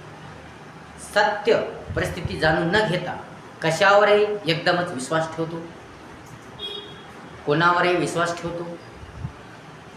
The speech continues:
आणि त्याची मात्र मग नंतर फसवणूक होते आणि त्याचं फार मोठं नुकसान होते आणि नंतर त्याला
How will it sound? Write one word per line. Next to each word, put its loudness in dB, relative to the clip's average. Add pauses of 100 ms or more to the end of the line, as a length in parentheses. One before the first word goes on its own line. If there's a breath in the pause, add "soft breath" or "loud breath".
(500)
आणि 4 (1080)
त्याची -2
मात्र -2
मग 0
नंतर 4 (420)
फसवणूक 6
होते 2 (1600)
आणि -6
त्याचं 2
फार 4
मोठं -2
नुकसान 2
होते 4 (380)
आणि 2
नंतर 4
त्याला 6